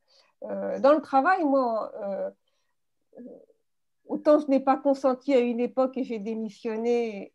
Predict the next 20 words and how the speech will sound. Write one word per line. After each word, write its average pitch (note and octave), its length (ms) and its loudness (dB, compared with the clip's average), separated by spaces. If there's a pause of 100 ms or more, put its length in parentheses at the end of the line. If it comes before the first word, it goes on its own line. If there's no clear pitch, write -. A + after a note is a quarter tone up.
(120)
euh, G3 200 -8
mais G3 120 -10
j'ai G#3 160 -12
trouvé G#3+ 720 -6
une A3 160 -8
solution. C4 800 -4 (160)
Alors, G3 380 -6
euh, G3 180 -6 (460)
lâche, A#3 480 -6
pas - 140 -4
lâche, A#3+ 600 -4
euh, G3+ 120 -8 (600)
peu - 80 -10
importe. D4 540 -2 (680)
Euh, F#3+ 360 -10 (360)
mais C4 200 2
par C4+ 240 -2
moments, C#4 320 0 (360)
euh, G#3+ 280 -6 (840)
euh, - 40 -16